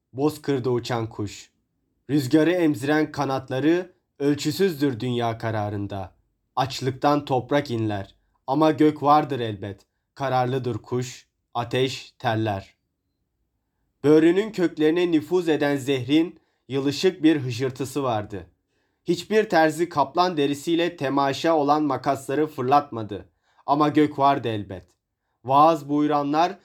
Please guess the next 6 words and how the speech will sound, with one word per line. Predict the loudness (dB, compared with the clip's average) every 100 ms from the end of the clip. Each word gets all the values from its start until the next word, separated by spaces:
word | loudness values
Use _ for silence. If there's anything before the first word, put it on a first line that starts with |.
| _ -8
ve | -8
kumarbazlar | -6 0 2 2 2 2 4 4 4
o | 0 0
şehrin | 2 2 4 2
otellerine | 2 -4 -2 -2 -2 0 -2
dağıldılar. | 0 0 -2 -2 -6 -6 -10